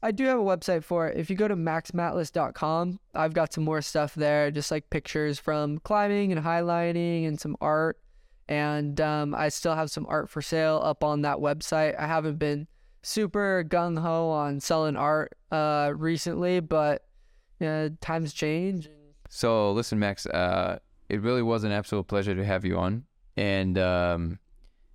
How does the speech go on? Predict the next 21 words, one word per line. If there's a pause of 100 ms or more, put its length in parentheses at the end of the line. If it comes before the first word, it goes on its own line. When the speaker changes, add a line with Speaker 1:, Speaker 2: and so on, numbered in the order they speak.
(140)
Speaker 2:
I,
I'm
very
excited
about (220)
talking
to
you
more.
Obviously, (280)
we're
gonna (200)
keep
in
touch,
and
the
whole
time
that
we're,